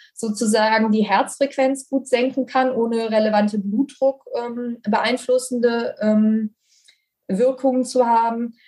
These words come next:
Dann gibt's das Midodrin, was sicherlich jedem, jedem was sagt, also das Gutron als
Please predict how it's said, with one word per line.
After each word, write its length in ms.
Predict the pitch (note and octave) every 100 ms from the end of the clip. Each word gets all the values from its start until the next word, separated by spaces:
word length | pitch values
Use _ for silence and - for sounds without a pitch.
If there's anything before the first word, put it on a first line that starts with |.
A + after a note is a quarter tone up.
| -
Dann 140 | G#3 G#3+
gibt's 220 | - -
das 340 | G#3+ G#3 -
Midodrin, 840 | G#3 A#3 A3+ G3 G#3 A#3+ D4+ D#4+
was 140 | A3 A3
sicherlich 440 | B3 C4 B3 A#3
jedem, 260 | A#3 A#3+ A#3+ G#3+
jedem 360 | A3+ A#3+ A#3+
was 180 | A#3+ A#3
sagt, 360 | A3 A3+ B3+ A3
also 160 | G3+ G3+
das 180 | G#3
Gutron 640 | - E3 C#3 A3 A#3 B3+ B3
als 520 | G3+ G#3 G#3 -